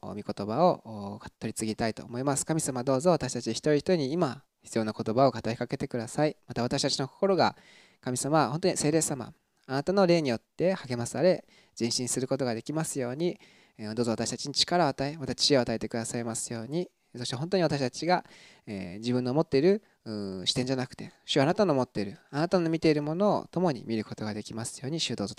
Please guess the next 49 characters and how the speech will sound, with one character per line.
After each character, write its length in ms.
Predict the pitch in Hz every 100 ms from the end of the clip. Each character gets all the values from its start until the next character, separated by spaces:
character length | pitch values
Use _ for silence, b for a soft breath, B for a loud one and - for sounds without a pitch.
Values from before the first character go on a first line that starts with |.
| 104
助 140 | -
け 20 |
て 80 | 110
く 120 | -
だ 100 | 117
さ 160 | - 139
い。 100 | 165 _ _ _ _ _ _
あ 40 | 113
な 60 |
た 60 | 110
に 80 | 107
心 220 | - 110
か 80 | 110
ら 80 | 107
感 180 | 117
謝 120 | 107 -
し 80 |
期 80 | -
待 100 | 123
し 60 | -
て 80 | 139
愛 100 | 110
す 140 | 110
る 80 | 107
主 200 | - 190
イ 60 |
エ 60 | 104
ス 60 | -
様 180 | 104
の 80 | 98
名 100 | 98
前 220 | 104 107
で 100 | -
お 40 | 156
祈 80 | 110
り 40 |
い 40 | -
た 100 | -
し 140 | -
ま 100 | 175
す。 220 | - - _ _ _ _ _
ア 140 | 98 110
メ 220 | 160 175
ン。 140 | 156 _ _ _ _ _ _ _ _ _
ア 40 | - b b b b
メ 120 | 143 135
ン。 140 | - _ _ -
え 380 | 90 69
ー、 0 | 69